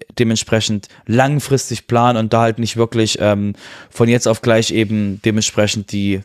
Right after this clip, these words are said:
die Leute entlassen. Aber das hat halt auch, wie gesagt, im WordPress-Bereich auch Agenturen hart betroffen, ähm, was jetzt so, ähm, sag ich mal, fast, also das hat uns auch geholfen, weil wir jetzt eben wirklich sehr gute,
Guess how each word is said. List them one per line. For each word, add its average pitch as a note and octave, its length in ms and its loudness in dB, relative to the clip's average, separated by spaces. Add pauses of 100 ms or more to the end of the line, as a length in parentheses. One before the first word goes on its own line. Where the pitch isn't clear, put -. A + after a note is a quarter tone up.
die G#2+ 120 0
Leute G#2+ 340 2
entlassen. A2+ 300 0
Aber A2 100 2
das G#2+ 80 0
hat A#2+ 80 0
halt G2 100 -4
auch, G#2 160 0
wie B2 80 0
gesagt, A#2 200 0
im A2 120 0
WordPress-Bereich G#2+ 720 2 (320)
auch G#2+ 120 0
Agenturen B2+ 600 2
hart C#3 200 0
betroffen, C#3 520 -2 (380)
ähm, A#2 400 2
was A#2+ 200 2
jetzt B2 280 0
so, A#2+ 320 4
ähm, A2 400 0 (500)
sag A#2+ 160 0
ich A2+ 80 -6
mal, A#2 300 2 (760)
fast, - 720 -2
also A#2 180 -6
das - 280 -8
hat A#2+ 180 -6
uns F3+ 300 2
auch D#3+ 200 0
geholfen, D3+ 360 2
weil C#3+ 100 0
wir C3+ 80 2
jetzt C3 140 -4
eben B2 120 0
wirklich B2+ 260 -4
sehr C3+ 160 4
gute, C3 340 2